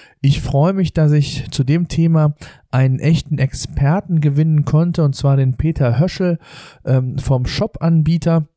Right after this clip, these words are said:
Er ist nicht nur seit, ich glaub, knapp zwanzig Jahren schon im E-Commerce tätig, sondern er ist auch ein absoluter Experte, was das Thema, ähm, Controlling angeht, angeht. Und von daher bin ich sehr, sehr froh,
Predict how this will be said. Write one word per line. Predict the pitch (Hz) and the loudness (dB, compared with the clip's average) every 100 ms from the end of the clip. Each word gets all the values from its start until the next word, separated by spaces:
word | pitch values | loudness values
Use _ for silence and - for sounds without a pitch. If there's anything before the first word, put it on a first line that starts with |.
| _ | _
Er | - 131 | 0 2
ist | 151 - | 0 0
nicht | 160 147 | -2 0
nur | 156 147 147 123 | 2 2 2 0
seit, | 123 127 127 127 | 0 2 0 -4
ich | - | -6
glaub, | 135 139 - | -2 -2 -4
knapp | 139 151 - | -4 -4 -4
zwanzig | - - 147 170 165 147 | -8 -4 -2 0 -2 0
Jahren | 135 147 151 | 0 2 0
schon | - 135 | 0 0
im | 123 147 | 0 -2
E-Commerce | 160 156 139 127 123 - | -2 0 0 2 0 -2
tätig, | - 151 190 175 165 - - - - | -2 -2 0 -2 -4 -8 -20 -20 -20
sondern | - 131 147 151 143 143 135 - - | -2 0 2 2 2 0 -4 -12 -4
er | 131 | -2
ist | 143 - | 0 0
auch | 135 127 | -2 -2
ein | 120 | -2
absoluter | - 147 - 147 139 143 135 | -2 -2 0 0 2 0 -2
Experte, | 127 - - 135 147 151 139 | -2 -4 -2 0 0 2 0
was | 131 127 | 0 0
das | 127 - | -2 -4
Thema, | - 139 139 127 123 - - - - | -2 0 2 0 -2 -6 -20 -20 -8
ähm, | 113 113 - | -6 -6 -8
Controlling | - 127 113 135 160 180 160 | -2 -2 0 0 2 2 0
angeht, | - 143 147 143 147 139 - - | 0 0 2 2 2 -2 -12 -10
angeht. | - 143 139 139 139 - - _ | -2 0 2 2 0 -6 -20 _
Und | - 120 123 | -2 -2 0
von | 131 | -2
daher | 120 131 135 | 0 2 2
bin | 123 127 | 0 -2
ich | 120 | -2
sehr, | 135 151 | 0 2
sehr | 147 | 2
froh, | 127 - 131 139 156 | 0 -2 0 2 0